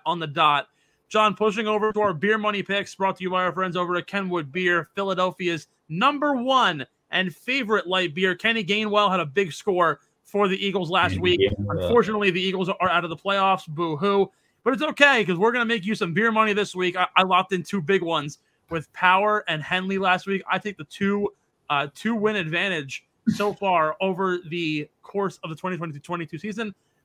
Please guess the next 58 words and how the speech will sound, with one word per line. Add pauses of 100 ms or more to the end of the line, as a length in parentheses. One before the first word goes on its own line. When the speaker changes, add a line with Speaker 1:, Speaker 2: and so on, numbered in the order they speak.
Speaker 1:
Let's
see
if
we
can
turn,
turn
that
around
for
you,
John.
Your
top
twenty (280)
at
the
Amex. (140)
Speaker 2:
But
I,
I'm
actually,
I
wanna
hear
your
top
twenty
first,
'cause
you,
you,
you,
you
brought
it
up.
You
brought
it
up,
and
you
said,
you
said
Speaker 1:
No
Speaker 2:
it's
this
Speaker 1:
problem.
Speaker 2:
whole
big
thing.
It's
this
whole
big
thing.